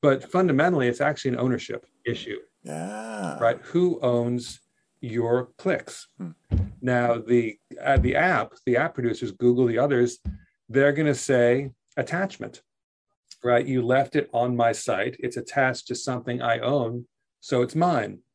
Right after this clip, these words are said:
Speaker 1: Or they may say labor, right? We made this great search engine. You're using it for free. We've earned the right to take your, your clickstream. You know, those are, those are good arguments,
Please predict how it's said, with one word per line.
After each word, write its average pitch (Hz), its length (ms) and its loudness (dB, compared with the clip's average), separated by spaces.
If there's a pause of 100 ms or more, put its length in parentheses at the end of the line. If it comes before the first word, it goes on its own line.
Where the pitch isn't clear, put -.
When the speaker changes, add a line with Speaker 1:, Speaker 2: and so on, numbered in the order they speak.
(320)
Speaker 1:
Or 135 200 4
they 139 140 4
may 120 220 2
say 135 280 0
labor, 131 500 2 (440)
right? 113 260 0
We 131 160 2
made 127 320 2
this 123 140 0
great 131 320 -2
search 131 300 0
engine. 117 480 -4 (340)
You're 123 160 4
using 131 340 2
it 117 120 -2
for 117 120 4
free. 151 600 2
We've 127 320 0
earned 151 320 4
the 120 100 0
right 127 460 4 (540)
to - 60 -6
take - 520 0 (640)
your, 117 500 -2 (200)
your 123 180 2
clickstream. - 540 -4 (440)
You 160 100 0
know, 131 260 0 (200)
those 131 300 2
are, 143 300 2
those 127 240 0
are 139 60 0
good 123 220 2
arguments, 107 560 0